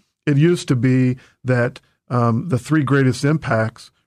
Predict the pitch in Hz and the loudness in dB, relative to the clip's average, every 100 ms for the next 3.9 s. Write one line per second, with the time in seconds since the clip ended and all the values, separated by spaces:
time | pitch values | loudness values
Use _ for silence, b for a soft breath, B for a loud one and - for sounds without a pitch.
0 | - 120 120 - 120 110 - 131 127 123 | -4 -2 -2 -2 -2 -2 -2 -2 0 0
1 | 113 - 120 120 120 113 107 101 - 131 | -2 -2 -2 -2 -2 -2 -4 -4 -2 -2
2 | - - - b b b 127 117 120 123 | -2 -10 -16 b b b -2 0 2 2
3 | 120 110 104 110 120 113 107 113 123 | 0 -2 -2 -2 0 0 0 0 -2